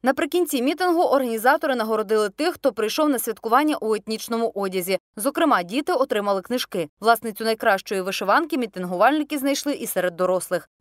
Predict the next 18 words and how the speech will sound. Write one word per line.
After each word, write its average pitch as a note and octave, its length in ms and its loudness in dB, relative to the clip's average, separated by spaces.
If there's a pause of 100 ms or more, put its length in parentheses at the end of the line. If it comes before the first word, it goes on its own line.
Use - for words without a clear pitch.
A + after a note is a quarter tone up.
До A#3 100 -4
того, F#4 200 2
як E4 160 2
згорнути C#4 500 0
мітинг, D#4+ 400 2
за A3+ 120 2
ініціативи A#3+ 560 0
Всеукраїнського A#3 800 -2
об'єднання F#3+ 480 -4
«Свобода» C#4+ 480 0
присутні C#4+ 480 -2
випустили B3 520 -2
в G3+ 80 -2
небо B3+ 240 2
жовті B3+ 360 0
та G3 140 0
блакитні F#3+ 420 -4
кульки. F#3+ 460 -2